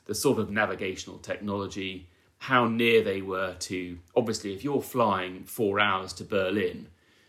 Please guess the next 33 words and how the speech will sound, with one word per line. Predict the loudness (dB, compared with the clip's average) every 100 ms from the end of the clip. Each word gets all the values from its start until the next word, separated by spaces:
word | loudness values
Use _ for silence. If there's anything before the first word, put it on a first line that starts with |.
| _ _ 12
Berlin | 12 12 10 4 4
was | 4 4
never | 4 4 6
really | 2 4 6 6 2 -2 -6 -12
properly | 0 2 2 0
dealt | 2 2 0
with, | -6 -8
Dan. | -8 -10 -14 -20 _ _
It's | -2 -2
a | -2
huge | -6 -4 -2 0
city. | 2 2 2 -2 -4 _ _
It's | -2 -2
covered | -2 2 6 8 6
in | 6 4
a, | 0 -2 -16 _
most | 6 6 6
of | -2
the | -6
time | 2 4 4
in | 0
a | -2
thick, | -6 2 2 2
soupy | 0 2 2 0
cloud. | -6 -2 2 2 0 -6 _ _ _ -6
It's | -2 0
one | 2 2
of |
the | 4
most | 0 -2
heavily | -4 -2 2 0
defended | 0 0 0 0 -2
targets | 2 2 2 -6 -6 -10